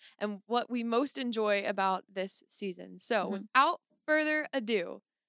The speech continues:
Speaker 1: Val, what is one of your favorite, favorite things about spring?
Speaker 2: I love that flowers are back around.
Speaker 1: Yeah? What's your favorite kind of flower?
Speaker 2: Ugh, that's a hard question. I love daisies.
Speaker 1: Yeah.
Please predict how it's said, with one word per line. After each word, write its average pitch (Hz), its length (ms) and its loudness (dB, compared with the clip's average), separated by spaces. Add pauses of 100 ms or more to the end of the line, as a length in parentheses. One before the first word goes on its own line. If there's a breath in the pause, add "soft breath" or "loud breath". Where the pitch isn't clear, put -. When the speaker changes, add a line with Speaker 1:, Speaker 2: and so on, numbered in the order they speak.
(460)
Speaker 1:
Val, 208 380 -4 (160)
what 269 100 -2
is 302 140 -2
one 269 140 -4
of 240 80 -6
your 214 140 -4
favorite, 277 680 -6 (180)
favorite 240 400 -4
things 196 460 -6
about 196 320 -8
spring? 190 420 -14 (380)
Speaker 2:
I 208 540 4
love 175 460 2
that - 160 -6
flowers 151 640 -6
are 147 100 -6
back - 320 -8
around. - 440 -14 (260)
Speaker 1:
Yeah? 202 300 -6
What's 220 180 -6
your 240 100 -6
favorite 208 320 -12
kind 190 140 -18
of 185 80 -20
flower? 180 320 -12 (1300)
Speaker 2:
Ugh, 180 380 0 (340)
that's - 20 -20
a 254 200 -20
hard 170 260 -10
question. 170 380 -16
I 190 80 2
love 214 240 0
daisies. 180 680 -6 (320)
Speaker 1:
Yeah. 202 180 -14